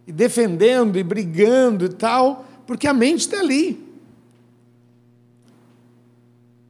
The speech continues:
Eu me lembro algumas vezes eu tive que tomar decisões,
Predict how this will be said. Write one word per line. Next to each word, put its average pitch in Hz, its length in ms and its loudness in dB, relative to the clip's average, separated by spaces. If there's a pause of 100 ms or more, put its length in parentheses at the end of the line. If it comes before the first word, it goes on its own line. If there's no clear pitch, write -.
(200)
Eu 170 100 -12
me 165 100 -2
lembro 220 240 2
algumas 202 380 2
vezes 190 380 2
eu 156 80 0
tive 196 280 -6
que 175 120 -6
tomar 165 420 -2
decisões, 156 1200 -4